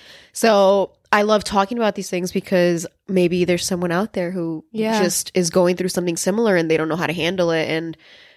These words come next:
Speaker 1: I hope that I can give them, like, this new perspective. I actually wouldn't mind meeting her.
Speaker 2: And, you know, maybe he, like, I believe anyone can change,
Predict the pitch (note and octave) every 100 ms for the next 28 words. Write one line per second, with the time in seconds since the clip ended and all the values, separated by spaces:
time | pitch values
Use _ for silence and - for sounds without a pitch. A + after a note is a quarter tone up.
0 | _ - G#3+ G3+ F3+ F3+ E3+ F3 F3 E3
1 | E3+ D#3 - D#3+ - F3 D#3+ - - D3+
2 | D#3+ E3+ D3+ E3 D3+ D3+ - - F3 -
3 | A3+ G#3+ F#3 F#3 - F3 D#3+ D3+ G#3+ G3+
4 | D#3 - - F3 F2 - F3+ - _ -
5 | C4 C4+ C#4 C4+ A#3+ A#3+ C4+ C#4 A#3+ F#3+
6 | G#3 G3 G3 - - G#3 G#3+ G3+ G#3+ A3+
7 | G#3 F#3 F#3 F3 E3+ E3+ E3 - D#3+ E3
8 | A3 -